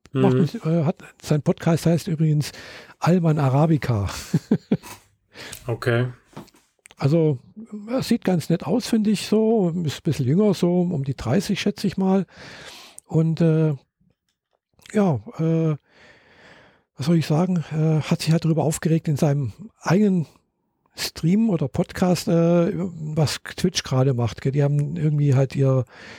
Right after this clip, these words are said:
Speaker 1: ihr Geschäfts-, äh, äh, ihre allgemeinen Geschäftsbedingungen mit Twitch-Partnern irgendwie, äh, also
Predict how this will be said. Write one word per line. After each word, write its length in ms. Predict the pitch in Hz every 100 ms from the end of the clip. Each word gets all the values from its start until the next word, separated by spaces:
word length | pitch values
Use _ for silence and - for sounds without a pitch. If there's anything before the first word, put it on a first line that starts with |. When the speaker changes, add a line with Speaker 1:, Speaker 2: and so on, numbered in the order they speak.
| - - _
Speaker 1:
ihr 240 | 143 127 123
Geschäfts-, 560 | 127 - - - -
äh, 320 | 139 135 131
äh, 960 | 127 - _ _ _ _ - 135 123 - -
ihre 140 | 139 135
allgemeinen 360 | 139 139 139
Geschäftsbedingungen 580 | 127 170 - 160 165 151
mit 260 | 143 - -
Twitch-Partnern 760 | 214 - - 143 143 151 151
irgendwie, 500 | 147 156 156 156 160
äh, 80 | 160
also 400 | 139 127 120